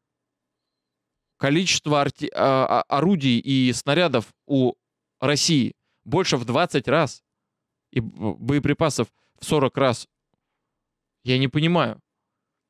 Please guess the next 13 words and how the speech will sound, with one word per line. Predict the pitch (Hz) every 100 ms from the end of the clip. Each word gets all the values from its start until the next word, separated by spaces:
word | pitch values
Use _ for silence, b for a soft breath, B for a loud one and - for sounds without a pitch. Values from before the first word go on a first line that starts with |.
| _
а | - 123
где | 131
ж | 180
тогда | - 143 135 135
успешное | 127 - 175 - 139 123
продвижение, | 135 117 123 123 185 160 123 117
если | 123 131
щас | 120 147 - - _
все | - 180 160
свелось | - 151 156
к | -
артиллерийской | 131 120 135 156 139 - 113
борьбе? | 123 139 131 110